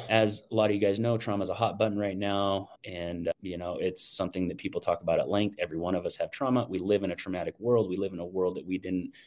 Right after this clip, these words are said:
evolve or weren't created to live in. And it's, you know, something that I call, uh, modernity-induced psychosis. <laughs> And I use that term because it's like, you know, it's an impactful term. Do we have psychosis? Well,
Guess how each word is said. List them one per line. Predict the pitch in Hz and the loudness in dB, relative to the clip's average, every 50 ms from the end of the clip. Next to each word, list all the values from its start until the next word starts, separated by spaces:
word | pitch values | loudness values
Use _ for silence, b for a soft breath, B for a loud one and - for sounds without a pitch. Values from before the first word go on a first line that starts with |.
| B B | B B
evolve | - 98 95 - 90 87 90 92 92 - | -4 0 2 4 6 6 6 6 4 4
or | 90 87 | 2 0
weren't | 95 92 87 - | 0 0 0 -2
created | - - - 95 90 85 82 - | -4 -2 -2 0 0 -2 -4 -6
to | - 80 | -8 -4
live | 87 92 92 87 82 - | 2 2 4 4 2 0
in. | 90 98 110 117 123 123 123 b b b b b b b - | 2 2 4 4 4 2 0 b b b b b b b -10
And | 90 90 90 87 | -8 -6 -6 -6
it's, | 87 87 - - - - - - - | -8 -8 -10 -10 -8 -8 -10 -8 -8
you | 98 95 | -6 -4
know, | 90 87 | -4 -4
something | - - 98 87 85 85 | -4 -4 -4 -4 -2 0
that | 87 85 | 2 4
I | 95 95 92 | 4 4 4
call, | - - - - 87 90 87 87 87 - | 2 -2 -2 2 4 6 6 6 6 4
uh, | 90 87 82 82 82 - - _ _ _ _ | 2 2 2 2 0 -4 -8 _ _ _ _
modernity-induced | 95 101 110 98 98 101 101 - 113 113 117 117 113 - - 117 - - 104 98 98 101 101 107 107 - - - | -4 0 4 4 4 4 6 6 6 6 6 4 2 2 -2 -2 0 0 0 2 4 4 4 4 2 -2 -6 -8
psychosis. | - - 90 90 - - 120 117 120 - 127 120 117 - - 127 | -8 -6 -4 -2 2 4 4 4 4 2 0 0 0 -2 -4 -2
<laughs> | 120 - 196 175 - - - 180 - - 196 - - - - B B B B B B B B B - - 123 120 B B B B B - | 2 4 4 4 4 4 4 4 4 4 2 2 2 2 0 B B B B B B B B B 6 6 6 2 B B B B B 6
And | 123 123 | 8 8
I | 120 | 10
use | 123 127 139 143 131 | 10 10 10 10 12
that | 135 127 117 - - | 12 10 10 10 6
term | - 131 120 117 | 4 4 6 6
because | 110 110 107 120 104 101 | 6 6 6 6 4 4
it's | 101 95 - | 4 2 2
like, | 104 98 95 92 92 - - _ _ | 4 4 4 4 2 -4 -12 _ _
you | - 113 101 | 2 2 2
know, | 92 92 | 2 0
it's | 90 - | -2 0
an | 92 | 0
impactful | 92 87 82 85 - - - 82 82 | -2 -2 -2 -4 -6 -6 -6 -10 -10
term. | - - 85 85 - | -10 -10 -10 -10 -6
Do | - 95 95 | -4 0 0
we | 95 92 | 2 2
have | 98 95 | 2 0
psychosis? | - - 95 90 - - 90 90 90 - 95 92 - | 0 0 0 0 0 0 0 0 0 -2 -4 -6 -4
Well, | - 117 95 76 - | -2 -2 -2 -2 -4